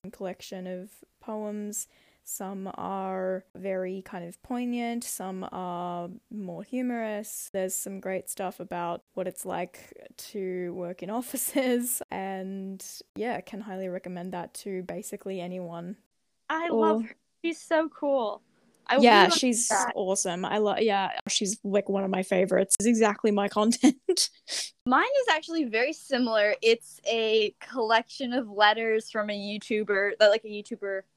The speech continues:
Speaker 2: um, published. It's called This Modern Love by Will Derbyshire. He is a YouTuber who does these sort of, like, short film clip type videos, like, very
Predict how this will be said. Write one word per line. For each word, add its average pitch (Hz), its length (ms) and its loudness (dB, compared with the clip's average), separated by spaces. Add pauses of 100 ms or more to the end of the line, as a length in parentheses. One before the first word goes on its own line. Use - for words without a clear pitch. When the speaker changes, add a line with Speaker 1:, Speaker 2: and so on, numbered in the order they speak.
(220)
Speaker 2:
um, 180 340 -4 (300)
published. 202 600 0 (320)
It's - 180 -4
called 254 560 4
This 220 240 2
Modern 226 400 0
Love 202 480 2
by 196 160 2
Will 196 220 4
Derbyshire. 233 560 0 (340)
He 302 580 0 (160)
is 247 280 2 (120)
a 233 320 2
YouTuber 247 680 0
who 247 160 -2
does 226 360 4
these 226 240 -2
sort 240 200 4
of, 262 100 4
like, 240 260 0
short - 400 2
film 262 520 0 (200)
clip 247 420 -2 (280)
type 226 320 -6
videos, 220 360 0
like, 196 200 -10
very 214 260 8